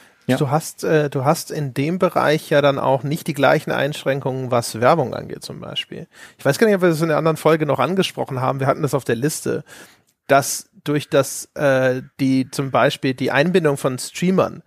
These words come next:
Speaker 2: die dann auf Twitch da sitzen und Booster Packs öffnen für fifa Ultimate Team. Das gibt's ja. Es gibt ja Kanäle, die sind quasi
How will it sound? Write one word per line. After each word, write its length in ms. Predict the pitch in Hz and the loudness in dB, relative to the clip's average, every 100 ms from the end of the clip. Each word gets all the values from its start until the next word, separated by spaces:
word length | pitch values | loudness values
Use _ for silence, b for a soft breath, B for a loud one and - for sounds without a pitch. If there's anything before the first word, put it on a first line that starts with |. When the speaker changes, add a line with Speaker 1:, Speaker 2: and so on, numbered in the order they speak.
| b b b - | b b b -2
Speaker 2:
die 80 | |
dann 160 | 127 123 | 2 4
auf 200 | 120 - | 2 2
Twitch 360 | - 175 - - | -2 -2 -2 2
da 220 | 143 156 | 4 4
sitzen 480 | 170 - 185 185 180 | 0 -6 -4 -4 -4
und 400 | 143 131 - - | -6 -6 -12 -4
Booster 340 | 170 - 139 | -2 2 0
Packs 520 | - 127 - - - _ | 2 -2 -2 -10 -14 _
öffnen 500 | 139 - 120 - 156 _ | -2 -2 -6 -8 -12 _
für 380 | _ - 131 123 | _ -2 4 4
fifa 400 | - 131 - 131 | 4 -2 0 2
Ultimate 340 | 147 139 127 - | 2 0 -4 -6
Team. 280 | - 131 143 _ | -10 -12 -14 _
Das 140 | 123 - | -8 -2
gibt's 200 | - - | -2 -2
ja. 60 | |
Es 80 | 117 | -2
gibt 100 | 143 | 0
ja 40 | 143 | 0
Kanäle, 360 | 143 131 170 | 0 2 2
die 100 | 147 | 0
sind 160 | 143 147 | -2 -6
quasi 560 | - 143 143 151 147 | 0 2 4 2 0